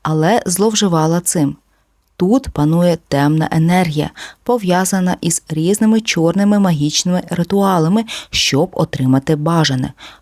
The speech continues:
Тому у нинішньому житті вона спокутує цю енергію, використовуючи свій вплив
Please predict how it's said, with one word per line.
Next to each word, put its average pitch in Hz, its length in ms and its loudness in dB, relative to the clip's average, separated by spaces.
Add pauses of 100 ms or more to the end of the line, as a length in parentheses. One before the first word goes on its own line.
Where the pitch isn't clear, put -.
(120)
Тому 175 340 2
у 165 120 2
нинішньому 196 720 2
житті 170 440 -2 (380)
вона 180 320 2
спокутує 214 720 0
цю - 320 -4
енергію, 185 640 0 (340)
використовуючи 220 1200 0
свій 165 300 -2
вплив 151 500 -2